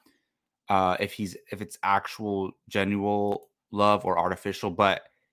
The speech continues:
he seems like he really gets along with her, and I'm wondering, and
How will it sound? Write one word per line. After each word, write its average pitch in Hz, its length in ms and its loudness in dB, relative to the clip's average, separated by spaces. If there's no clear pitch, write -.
he 127 120 -4
seems 156 280 0
like 143 220 6
he 110 240 -8
really 113 240 -2
gets 107 180 -4
along 110 260 4
with 110 120 -4
her, 110 100 -2
and 123 180 2
I'm 123 160 6
wondering, 139 380 4
and 127 220 -2